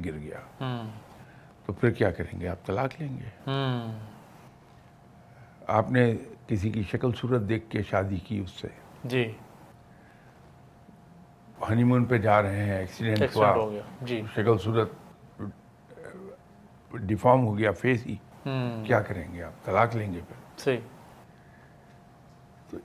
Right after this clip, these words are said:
Speaker 1: یہ چیزیں جو پائیدار نہیں ہیں۔
Speaker 2: ہوں۔
Speaker 1: اب ایک انسان ہے، وہ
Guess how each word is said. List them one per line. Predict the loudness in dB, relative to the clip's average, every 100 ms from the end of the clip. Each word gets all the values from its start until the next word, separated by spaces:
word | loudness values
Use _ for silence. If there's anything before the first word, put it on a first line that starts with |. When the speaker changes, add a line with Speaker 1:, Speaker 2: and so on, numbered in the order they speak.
| -8
Speaker 1:
یہ | 2 6 6
چیزیں | 4 0 2 0 -2 -6
جو | -8 0
پائیدار | 6 6 8 8 8
نہیں | 4 4 2 -2
ہیں۔ | -14 -18 -20 -20 -20 -20 -6
Speaker 2:
ہوں۔ | -2 -2 -2 -6 -10 -16 -20 -20 -20 -20 -20 -20 -20 -20 -20 -20 -20 -20 -20 -20 -20 -20 -16 -4
Speaker 1:
اب | 2
ایک | 4 4 -2 -20 -20 -20 -18 -18 -10
انسان | -2 -2 2 2 2 0
ہے، | -4 -8 -12 -12
وہ | -10 -8